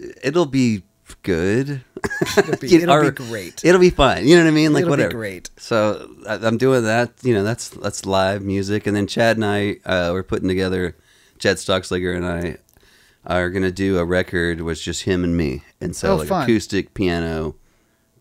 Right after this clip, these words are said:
Speaker 1: record.
Speaker 2: That's cool.
Speaker 1: Yeah, and so I'm pretty excited about that.
Speaker 2: Are y'all writing songs for that?
Speaker 1: Yeah, like, kind of separate, and then we'll come together and kind of arrange them
Speaker 2: Yeah,
Speaker 1: together.
Speaker 2: yeah. Cool, cool.
Speaker 1: Um,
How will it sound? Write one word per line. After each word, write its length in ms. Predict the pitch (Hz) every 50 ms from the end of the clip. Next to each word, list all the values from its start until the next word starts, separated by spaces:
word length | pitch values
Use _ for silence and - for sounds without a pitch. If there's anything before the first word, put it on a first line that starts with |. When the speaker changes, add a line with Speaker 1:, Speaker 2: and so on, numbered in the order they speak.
| _ _ -
Speaker 1:
record. 500 | 87 90 85 82 - - 50 - - - _ _ _ _ _ -
Speaker 2:
That's 160 | 143 143 -
cool. 260 | - 180 160 120 104 113
Speaker 1:
Yeah, 400 | 113 123 127 113 92 80 85 82 -
and 100 | 92 -
so 120 | - 127
I'm 100 | 113 120 120 117
pretty 220 | - - 143 139 117
excited 280 | - - 104 92 85
about 200 | 78 78 76 71
that. 160 | - 76 65 - -
Speaker 2:
Are 40 | 175
y'all 160 | 175 156 151
writing 320 | 147 139 156 170 196 220
songs 260 | - - 254 262 254
for 100 | - - 269
that? 340 | 262 285 - - - - - _ -
Speaker 1:
Yeah, 560 | - 123 143 165 156 147 135 123 120 117 113 113
like, 260 | 113 110 104 90 - - - - - - - - - _ - 117 117 117 107
kind 200 | - 147 139 127
of 140 | 120 110 98 - -
separate, 440 | - - 139 127 - - 117 107
and 80 | 98 104
then 80 | 104 101
we'll 80 | 95
come 180 | 90 - 98 90
together 300 | 87 85 90 87 82 78
and 100 | 80 80
kind 140 | 82 80 78
of 60 | 78
arrange 280 | 78 78 78 76 76 -
them 100 | 151 160
Speaker 2:
Yeah, 80 | 170
Speaker 1:
together. 180 | 165 - - - - -
Speaker 2:
yeah. 40 | -
Cool, 140 | - 185 139
cool. 180 | - 156 120 113 _ _ -
Speaker 1:
Um, 680 | - 101 104 101 95 90 85 82 82 78 76 73 -